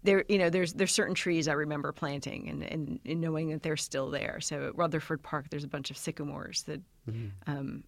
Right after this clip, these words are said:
Speaker 1: that I remember, you know, talking with Ursanga, another one of our partners, as we were planting them. And, um, th-, those are still there. And,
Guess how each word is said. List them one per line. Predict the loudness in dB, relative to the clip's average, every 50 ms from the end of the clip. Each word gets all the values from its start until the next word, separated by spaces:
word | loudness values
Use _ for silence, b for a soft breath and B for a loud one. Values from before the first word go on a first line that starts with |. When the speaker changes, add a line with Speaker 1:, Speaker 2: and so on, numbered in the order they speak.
| -16 -20 _ _ -8
Speaker 1:
that | -4 -2 0 0
I | 0
remember, | 0 0 0 -2 -2 -2 -2 -2 -4 -4 -4 -4 -4
you | -2 -2
know, | -2 -4
talking | -4 -4 -4 -4 -2 -4 -4
with | -4 -4
Ursanga, | -4 -2 -2 -2 -2 0 -2 -2 -2 -2 -4 -4
another | -6 -6 -4 -4 -2
one | -2 -2 -2 -4
of | -4 -4
our | -6 -6
partners, | -4 -4 -4 -4 -2 -4 -4 -4 -4 -6 -6
as | -6 -6 -8
we | -8 -8
were | -8 -8
planting | -6 -6 -4 -4 -4 -4 -4 -4 -4 -4 -4 -4
them. | -4 -4 -4 -6 -6 -10 b b b b b b b b b b b -8
And, | -6 -4 -4 -4 -4
um, | -6 -6 -8 -8 -8 -8 -10 -10 -14 b b b b b b b b b _
th-, | -16 -8 0 2
those | 4 4 4 2
are | 0
still | -2 -4 -4 -2 -2
there. | 0 0 0 0 -2 -2 -4 -2
And, | -4 -4 -4 -4 -6 -6 -8 -10 -12